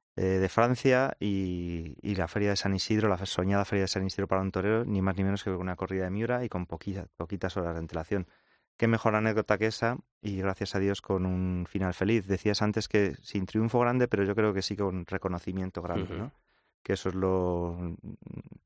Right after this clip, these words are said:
Speaker 1: lo importante, porque yo creo que de ahora en el futuro mucha gente sabe quién es Juan de Castilla, ¿no?
Speaker 2: ¿Tú crees que este mundo es muy propicio para libros como el que, este segundo libro de anécdotas taurinas?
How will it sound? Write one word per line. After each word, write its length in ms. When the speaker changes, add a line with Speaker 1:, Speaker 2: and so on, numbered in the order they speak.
Speaker 1:
lo 140
importante, 640
porque 260
yo 100
creo 180
que 240
de 280
ahora 240
en 60
el 80
futuro 540
mucha 320
gente 560
sabe 280
quién 120
es 120
Juan 180
de 60
Castilla, 420
¿no? 120
Speaker 2:
¿Tú 100
crees 180
que 220
este 240
mundo 520
es 520
muy 240
propicio 520
para 360
libros 400
como 180
el 80
que, 480
este 160
segundo 420
libro 300
de 120
anécdotas 500
taurinas? 480